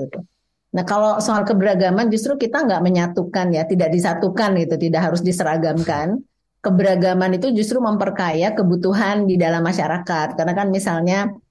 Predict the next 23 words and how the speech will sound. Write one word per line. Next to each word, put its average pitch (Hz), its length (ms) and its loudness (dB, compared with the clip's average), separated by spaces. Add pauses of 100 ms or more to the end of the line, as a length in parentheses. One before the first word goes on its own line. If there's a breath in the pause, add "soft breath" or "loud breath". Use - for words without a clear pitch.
(220)
tema-tema 185 520 0
yang 175 240 2
di, 170 560 0
di, 165 240 0
apa, 156 360 0
di, 160 440 0
dibuat 165 640 -2
oleh 165 240 0
setiap 175 400 -2
organisasi 170 720 0
itu 226 160 2 (480)
berbeda 170 560 0
satu 175 240 -2
sama 165 260 -2
lainnya, 165 540 -2
karena 175 260 -2
memang 156 640 -2 (160)
tadi 170 320 0
yang 160 100 0
Hening 165 300 0
katakan, 151 480 -2
kita 190 240 -2
ingin 185 400 2